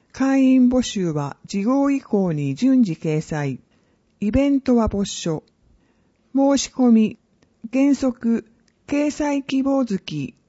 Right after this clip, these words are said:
二ヶ月前の二十日までに、直接または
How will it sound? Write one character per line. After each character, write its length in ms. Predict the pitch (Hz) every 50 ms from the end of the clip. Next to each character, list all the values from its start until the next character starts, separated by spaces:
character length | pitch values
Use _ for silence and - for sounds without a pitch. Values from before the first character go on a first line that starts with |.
| _ -
二 120 | 208 226
ヶ 160 | 262 285 285
月 320 | 277 294 285 - - 285 277
前 240 | 277 285 285 269
の 120 | 233 208 196
二 160 | 160 185 180
十 120 | - -
日 160 | - - 269 254
ま 140 | 262 262
で 140 | 233 214 185
に、 300 | 175 156 143 131 - - _ _ _ _ _ _ _ _ _ _ _ -
直 200 | - 220 - -
接 340 | - 294 285 277 - 277 269
ま 160 | 269 262 254
た 160 | - 262 247
は 240 | 208 170 156 -